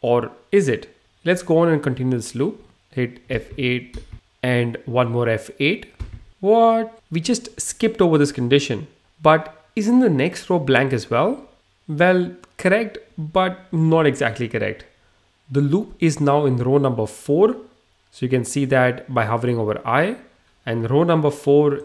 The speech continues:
is not blank. The next blank row has now shifted up to row number three.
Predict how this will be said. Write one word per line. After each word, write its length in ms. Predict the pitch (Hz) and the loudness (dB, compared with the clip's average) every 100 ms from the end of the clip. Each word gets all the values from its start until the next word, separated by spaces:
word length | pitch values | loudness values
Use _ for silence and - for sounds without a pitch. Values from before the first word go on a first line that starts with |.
| - | -6
is 200 | 123 113 | -6 -4
not 340 | 123 117 113 | -2 -2 -4
blank. 400 | - 117 175 254 - _ _ _ _ | -2 -2 -2 -6 -16 _ _ _ _
The 100 | 151 | -2
next 440 | 139 131 180 208 | 0 2 0 0
blank 360 | - 160 160 151 | -2 0 0 0
row 220 | 147 170 | 0 0
has 280 | 160 143 143 | -2 -4 -2
now 140 | 156 | -4
shifted 540 | 156 - 147 - 135 - _ - | -4 -6 -8 -6 -6 -8 _ 0
up 440 | 214 - - _ _ _ - | 0 -2 -14 _ _ _ 0
to 100 | 147 | 2
row 200 | 139 151 | 4 4
number 340 | 143 127 127 | 2 0 -2
three. 420 | 123 123 110 95 | -4 -6 -6 -8